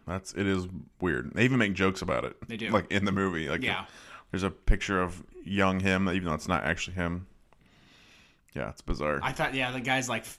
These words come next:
Speaker 2: totally fat shaming him. <laughs> He's like,
Speaker 1: Yeah, he was.
Speaker 2: it's like, "Good God, what happened?" <laughs>
Speaker 1: Yeah, what happened to you, Irv?
Speaker 2: <laughs> So, all I could think of was, like, Tommy Boy.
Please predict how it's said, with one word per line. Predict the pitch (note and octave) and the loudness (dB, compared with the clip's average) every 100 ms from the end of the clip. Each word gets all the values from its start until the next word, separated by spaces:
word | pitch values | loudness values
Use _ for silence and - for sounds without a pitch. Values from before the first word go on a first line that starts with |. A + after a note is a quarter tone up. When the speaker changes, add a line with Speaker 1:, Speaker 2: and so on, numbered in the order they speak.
| D#3 | 0
Speaker 2:
totally | D3 B2+ A2 | 0 2 -4
fat | - A#2 - | -4 -4 -2
shaming | C3 B2+ C#3 | -4 -4 -6
him. | - F3+ | 0 0
<laughs> | - | 2
He's | G#3 | -4
like, | - C3+ | -2 4
Speaker 1:
Yeah, | G#2 A2 | 8 8
he | |
was. | F#2+ G2+ F#2+ E2+ | 10 8 6 2
Speaker 2:
it's | |
like, | - - | -6 -2
"Good | - C#4 A#2+ - | 4 4 4 2
God, | A3+ A3 C3+ | 6 6 6
what | E3 A#3+ | 6 6
happened?" | F3 G3+ - - B3+ B3+ | 6 4 4 4 2 0
<laughs> | - - | -8 -4
Speaker 1:
Yeah, | F#2+ | 0
what | F#2 C#3+ | 2 0
happened | - - E3 G2+ F2+ | 0 0 0 0 -2
to | |
you, | F2 C#2 | -2 -2
Irv? | F2 A2+ C3+ - - | 0 -2 -4 -10 -4
Speaker 2:
<laughs> | - G3+ | 0 0
So, | - - - - _ - - - - G#3+ | 0 -4 -6 -20 _ -20 -18 -14 -12 -2
all | G3 | 2
I | G3 | 4
could | E3+ D3 | 2 -2
think | D#3 D#3 | -4 -2
of | C#3+ | -4
was, | C#3 | -4
like, | C3+ | -4
Tommy | - C3 C#3 C#3+ | -2 0 0 0
Boy. | B2 D#3 | -2 -4